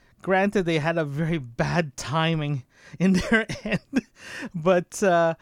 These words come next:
overall, it wa-, it was a great start of, uh, of, uh, of the, of, of, of, of the story, the, where we ca-, where we, um, uh, end up last week.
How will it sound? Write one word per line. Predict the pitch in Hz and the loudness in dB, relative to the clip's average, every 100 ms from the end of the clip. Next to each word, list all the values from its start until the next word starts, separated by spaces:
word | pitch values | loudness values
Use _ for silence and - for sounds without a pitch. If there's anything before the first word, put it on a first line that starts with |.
| - - - _ | -14 -20 -20 _
overall, | 220 262 294 262 233 277 311 | -4 0 2 4 4 4 2
it | 226 233 | 0 -2
wa-, | 262 | -2
it | 254 | -2
was | 285 | -2
a | 240 | -4
great | 180 - 208 262 277 | -8 -2 0 0 -4
start | - - - 202 247 - - - | -8 -6 -2 0 0 -4 -14 -10
of, | - 185 180 160 _ _ - | -2 0 0 -2 _ _ -6
uh, | 170 170 170 | -2 -2 0
of, | 170 156 139 | -2 -4 -2
uh, | 156 151 | -2 0
of | 147 | -4
the, | 151 156 156 | -6 -8 -10
of, | 160 139 - | -10 -10 -8
of, | 160 147 139 | -6 -6 -6
of, | 160 147 143 _ _ - | -8 -10 -10 _ _ -12
of | 147 | -12
the | 143 | -12
story, | - 175 156 170 | -10 -6 -4 -4
the, | 156 | -6
where | 147 156 | -4 -4
we | 147 | -6
ca-, | - - | -10 -10
where | 160 160 | -6 -4
we, | 147 147 151 | -4 -6 -6
um, | 139 135 135 135 _ - 175 78 - | -6 -6 -8 -12 _ -18 -16 -14 -10
uh, | 143 147 - _ _ _ - | -10 -12 -18 _ _ _ -8
end | 165 156 | -6 -4
up | 151 | -6
last | 156 147 - - | -4 -6 -8 -10
week. | 190 - | -10 -10